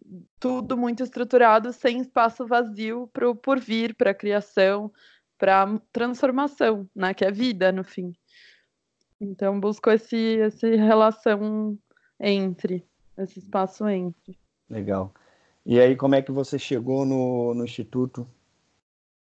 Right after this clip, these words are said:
Speaker 1: Bom,
Speaker 2: Tava falando que a
Speaker 1: é
Speaker 2: ci-, a, a cidade precisa de você, né?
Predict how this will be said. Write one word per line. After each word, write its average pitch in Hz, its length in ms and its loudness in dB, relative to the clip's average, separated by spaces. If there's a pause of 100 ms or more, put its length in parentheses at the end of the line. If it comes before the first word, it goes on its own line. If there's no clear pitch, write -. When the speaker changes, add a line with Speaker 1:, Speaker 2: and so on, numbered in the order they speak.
(120)
Speaker 1:
Bom, 208 360 2
Speaker 2:
Tava 196 220 -6
falando 110 280 0
que 202 60 0
a 107 140 4
Speaker 1:
é 107 40 2
Speaker 2:
ci-, - 160 -4
a, 107 500 2
a 101 40 -4
cidade 113 440 0
precisa 113 420 -10
de 107 60 -8
você, 107 400 -6
né? 98 100 -10